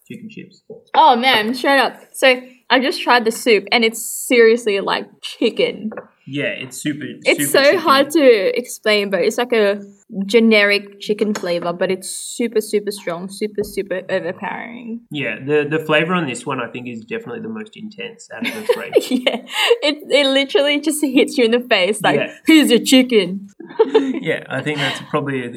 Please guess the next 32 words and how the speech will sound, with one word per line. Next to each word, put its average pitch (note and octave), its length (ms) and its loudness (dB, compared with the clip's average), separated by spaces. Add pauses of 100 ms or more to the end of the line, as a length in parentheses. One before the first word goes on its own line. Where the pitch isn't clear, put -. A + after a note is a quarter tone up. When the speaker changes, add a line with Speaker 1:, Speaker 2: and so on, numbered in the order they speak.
(100)
Speaker 1:
a - 40 -8
good A2 260 -10
explanation. G#3+ 580 -12
Speaker 2:
Yeah, A#3 540 0 (260)
<laughs> - 240 -20
yeah. D4 720 4
Uh, D#4+ 60 -14 (120)
it's - 500 -2
an A4 140 8 (100)
interesting D4+ 460 2
one G#3 360 -4
'cause B3+ 340 2
I C#4+ 60 0
think, D4+ 400 -6 (140)
uh, A3 100 0 (100)
you A#3+ 140 0
get C4 240 0
the E4+ 80 -6
similarity G3 840 0
with G3 280 -8
the G#3 60 -4
Suman G3 580 -6
ones, E3+ 480 -6
with G3 120 -6
the G3+ 60 -8
saltiness A3+ 800 -4
too. G#3 300 -2
I C4 140 0
still C4 280 -2
think B3+ 360 -6
that G#3 180 0
Speaker 1:
Mm. G#3+ 140 -10